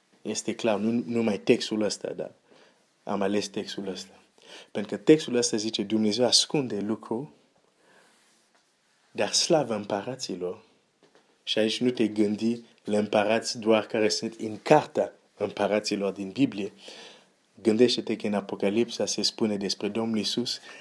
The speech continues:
El a răscumpărat prin sângele Lui oameni de orice popoare, orice națiune și a făcut din ei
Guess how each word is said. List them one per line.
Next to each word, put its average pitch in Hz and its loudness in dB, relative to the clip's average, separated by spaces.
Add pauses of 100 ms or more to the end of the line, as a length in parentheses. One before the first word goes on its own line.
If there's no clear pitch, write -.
(160)
El 117 4
a 98 2
răscumpărat 113 2
prin 104 -4
sângele 104 0
Lui 123 0 (340)
oameni 113 2
de 113 4
orice 127 0
popoare, 117 4
orice 120 0
națiune 110 -2
și - 0
a 110 2
făcut 107 -2
din 104 0
ei 117 2